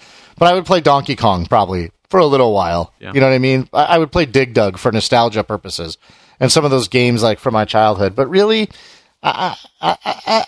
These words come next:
Speaker 1: I don't know. I mean, even I'm, I'm, I'm replaying, uh, Uncharted right now,
Speaker 2: Mm-hmm.
Speaker 1: which is probably the fourth time I've played it or something like that. Um, and even that, I'm somewhat questioning if I wanna play, and it looks unbelievable, and it's playing fanta-, it plays fantastic.
Speaker 2: Right.
Speaker 1: But there's very, very few games, and, uh, yeah,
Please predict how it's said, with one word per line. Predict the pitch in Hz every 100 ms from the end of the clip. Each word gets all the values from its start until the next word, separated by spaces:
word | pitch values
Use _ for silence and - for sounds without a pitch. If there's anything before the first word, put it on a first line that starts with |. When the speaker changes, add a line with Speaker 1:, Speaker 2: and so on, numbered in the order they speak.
| 208
Speaker 1:
I |
don't | 220
know. | 214 139
I |
mean, | 135 165
even | 196 202
I'm, | 190 170
I'm, | 165 160
I'm | 160 156
replaying, | 175 185 190 175 170
uh, | 165 156 151 151 -
Uncharted | 160 - 190 160
right | 104 104
now, | 101 98 92 _ -
Speaker 2:
Mm-hmm. | 107 131 -
Speaker 1:
which | 139
is | 147
probably | - 165
the | 143
fourth | - - 156 -
time | 117 98
I've | 95
played | - 98
it | 95
or | 92
something | 92 98 95
like | 90
that. | - 92 98 _ _ _ _ -
Um, | 120 117 113 107 - _ _ _ _ _ -
and | 190
even | 226 208
that, | 220
I'm | 175
somewhat | 131 - 160 135
questioning | - 135 113 131
if | 120
I |
wanna | 120 113
play, | - 156
and | 113
it | 110
looks | 131 -
unbelievable, | 107 107 113 92 92
and |
it's | 87
playing | - 117 92
fanta-, | 104 92 107
it | 85
plays | - 104
fantastic. | - 85 104 101 - 80 _ _ -
Speaker 2:
Right. | 98 - -
Speaker 1:
But | 139 123 147
there's | 156
very, | 117 151 190 190 165
very | 139 156 151
few | 117 147 127
games, | 131 123 110
and, | 113
uh, | 95
yeah, | - 175